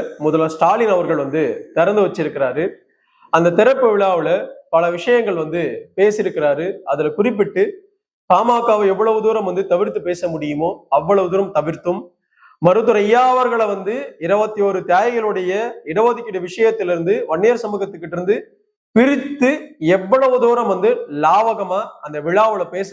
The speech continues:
முடியுமோ அவ்வளவு தூரம் வந்து ஸ்டாலின் அவர்கள் பேசியிருக்கிறாரு. அது மட்டும் கிடையாது, இருபத்தி ஓரு தியாகிகளை சுட்டு கொன்னது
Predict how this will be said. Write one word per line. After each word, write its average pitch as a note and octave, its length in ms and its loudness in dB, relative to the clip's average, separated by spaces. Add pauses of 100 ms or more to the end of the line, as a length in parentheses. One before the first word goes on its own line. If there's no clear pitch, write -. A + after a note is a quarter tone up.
முடியுமோ D3+ 380 -8 (520)
அவ்வளவு G3 380 2
தூரம் G3+ 260 0
வந்து D3+ 180 -4 (260)
ஸ்டாலின் F#3+ 440 0
அவர்கள் D#3 340 -8
பேசியிருக்கிறாரு. D#3+ 680 -4 (520)
அது E3+ 200 4
மட்டும் G#3+ 280 2
கிடையாது, F3 420 2 (880)
இருபத்தி A3+ 400 4
ஓரு G3+ 200 -2
தியாகிகளை A3+ 480 0
சுட்டு G#3 200 -6 (100)
கொன்னது G3+ 300 0